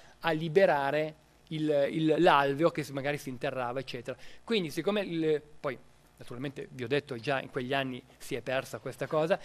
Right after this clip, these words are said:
siccome lì c'era un vecchio contratto e tutti gli anni il cementificio di Merone portava lì. Poi di questa cosa, cioè, cambiano le gener-, si è perso traccia lì così,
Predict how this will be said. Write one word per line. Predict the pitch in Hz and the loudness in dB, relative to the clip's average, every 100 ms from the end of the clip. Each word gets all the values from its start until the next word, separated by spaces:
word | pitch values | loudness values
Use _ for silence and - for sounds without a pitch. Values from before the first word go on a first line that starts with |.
| - - | -12 -20
siccome | - - 165 208 214 196 185 | -16 -8 0 2 4 4 4
lì | 226 - - | 0 -4 -6
c'era | - 220 | 6 8
un | 190 175 | 8 6
vecchio | 208 208 - 180 175 165 | 6 6 6 8 8 8
contratto | 254 254 196 175 - 233 | 6 6 6 4 2 2
e | 233 190 | 4 4
tutti | 233 220 285 | 0 -4 0
gli | 254 | 4
anni | 180 175 | 2 2
il | 202 | -4
cementificio | 180 170 165 185 202 165 139 - - | -4 -4 -6 -6 -6 -6 -8 -12 -20
di | _ 156 151 | _ -4 2
Merone | 180 202 156 180 | 6 6 6 2
portava | - 233 - 160 143 151 | 10 10 10 4 4 4
lì. | 143 127 - - | 2 0 -12 -2
Poi | - 214 131 | 6 6 4
di | 135 | -6
questa | 156 143 156 | -6 -4 -2
cosa, | 170 135 127 117 107 - _ - - _ _ _ - - - | 0 0 -2 -10 -14 -20 _ -20 -20 _ _ _ -20 -20 -14
cioè, | - - | -14 -8
cambiano | - 139 151 151 147 | 0 2 2 -4 -4
le | |
gener-, | 135 143 143 | -4 -6 -8
si | - | -6
è | 160 | -4
perso | - 160 156 143 165 147 143 | 0 0 0 -4 -2 2 4
traccia | 170 143 143 143 143 - 147 | 6 8 8 8 4 2 4
lì | 147 | 4
così, | 156 139 | 2 2